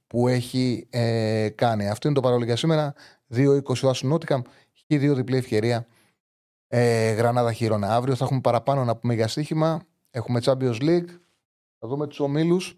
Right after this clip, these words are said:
θα δούμε, εμ, το τι θα βγει την Τρίτη, μέρα-μέρα. Ε, μέρα-μέρα πι-, θα, ε, θα πηγαίνουμε. Ε, λοιπόν, καζομάρες γράφετε τώρα στο chat.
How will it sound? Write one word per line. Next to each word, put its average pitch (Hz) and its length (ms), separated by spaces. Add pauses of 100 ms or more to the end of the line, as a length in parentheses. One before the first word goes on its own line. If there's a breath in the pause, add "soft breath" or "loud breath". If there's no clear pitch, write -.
(340 soft breath)
θα 113 120
δούμε, 120 640
εμ, 69 480 (400)
το 123 120
τι - 140
θα 120 140
βγει 117 460
την 104 200
Τρίτη, 175 500 (300)
μέρα-μέρα. 135 760 (1800 loud breath)
Ε, 117 280
μέρα-μέρα 117 460
πι-, 107 100
θα, 104 260
ε, 104 260
θα 98 120
πηγαίνουμε. 180 720 (380 loud breath)
Ε, 113 600
λοιπόν, 117 640 (1500)
καζομάρες 110 460
γράφετε 98 340
τώρα 90 200
στο 95 420
chat. 156 180